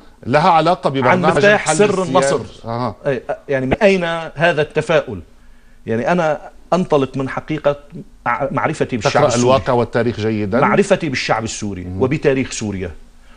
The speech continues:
Speaker 2: وقدرة سوريا على الصمود وما بنته وهيأته سوريا لمثل هذه الساعة. هناك الكثير من نقاط الضعف، هذا طبيعي لما بنحكي عن شعوب، هاي قدرات سوريا. يعني إنه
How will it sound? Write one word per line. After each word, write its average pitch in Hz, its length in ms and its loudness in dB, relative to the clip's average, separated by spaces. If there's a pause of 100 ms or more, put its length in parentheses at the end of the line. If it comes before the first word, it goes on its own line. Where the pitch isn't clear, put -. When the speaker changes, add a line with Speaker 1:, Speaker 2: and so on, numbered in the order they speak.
Speaker 2:
وقدرة 147 520 2
سوريا 139 360 -2
على 117 200 0
الصمود 117 480 -4 (480)
وما 151 280 4
بنته 175 380 0
وهيأته 151 720 0
سوريا 160 360 -2
لمثل 139 300 -4
هذه 117 300 -4
الساعة. 95 460 -4 (420)
هناك 247 280 4
الكثير 196 540 2
من 151 140 -4
نقاط 139 340 0
الضعف، 107 400 0 (120)
هذا 156 220 0
طبيعي 131 600 0
لما 151 200 0
بنحكي 139 340 -4
عن 127 180 0
شعوب، 190 360 0 (200)
هاي 247 100 8
قدرات 254 440 2
سوريا. 165 480 -2
يعني 131 260 0 (300)
إنه 185 320 2